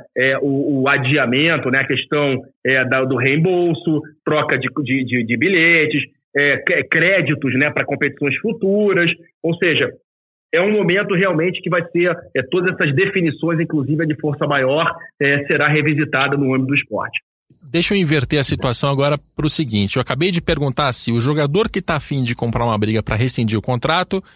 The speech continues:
Speaker 2: se isso é fácil. Não é. É, o clube,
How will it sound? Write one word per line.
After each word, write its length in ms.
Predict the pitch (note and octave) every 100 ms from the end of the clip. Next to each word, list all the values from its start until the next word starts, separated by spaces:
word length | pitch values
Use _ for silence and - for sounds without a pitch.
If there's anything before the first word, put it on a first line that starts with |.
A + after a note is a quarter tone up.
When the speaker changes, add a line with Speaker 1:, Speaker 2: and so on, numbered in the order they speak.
| _ _
Speaker 2:
se 240 | - - E3
isso 240 | E3 F3
é 60 | D#3
fácil. 460 | - G2 F#2+ -
Não 160 | A#2+ D3
é. 160 | A#2 F2 - _ _ _
É, 120 | C#3 C#3
o 120 | F3+
clube, 480 | - G3+ G3+ G#2+ F#2